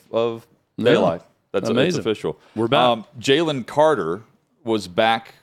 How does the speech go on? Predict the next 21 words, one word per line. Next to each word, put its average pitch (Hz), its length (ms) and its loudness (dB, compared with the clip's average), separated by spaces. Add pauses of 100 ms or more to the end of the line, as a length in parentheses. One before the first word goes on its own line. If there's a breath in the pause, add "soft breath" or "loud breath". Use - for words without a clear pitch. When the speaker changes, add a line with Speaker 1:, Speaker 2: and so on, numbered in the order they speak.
(180)
Speaker 1:
uh, 104 320 2
in 113 140 -6
front 107 260 -2
of 92 120 -8
scouts - 600 -4
and 95 220 -6
teams 135 400 -10
today. 76 460 -8 (380)
Mark 104 200 -2
Schlabach 113 360 0
reports, 95 420 -4
though, 101 240 2
he 101 180 -6
shows 120 340 -2
up 120 200 -2
to 101 100 -8
the 82 80 -10
pro 143 340 0
day 113 180 0
for 90 200 -8
Georgia, 90 640 -2